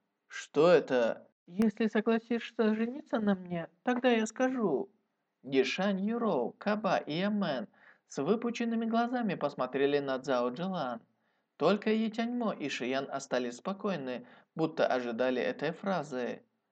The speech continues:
Шиян выдохнул. «Такое рвение выдать себя замуж даже пугает. Тебя все парни раньше избегали?»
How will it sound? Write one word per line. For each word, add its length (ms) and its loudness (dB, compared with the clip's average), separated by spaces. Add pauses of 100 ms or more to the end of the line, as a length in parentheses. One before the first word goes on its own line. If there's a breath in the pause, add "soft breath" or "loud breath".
(100)
Шиян 400 0
выдохнул. 760 -6 (720)
«Такое 440 10
рвение 540 4
выдать 320 4
себя 320 6
замуж 520 0
даже 340 6
пугает. 760 2 (300)
Тебя 320 4
все 180 0
парни 380 0
раньше 380 2
избегали?» 760 4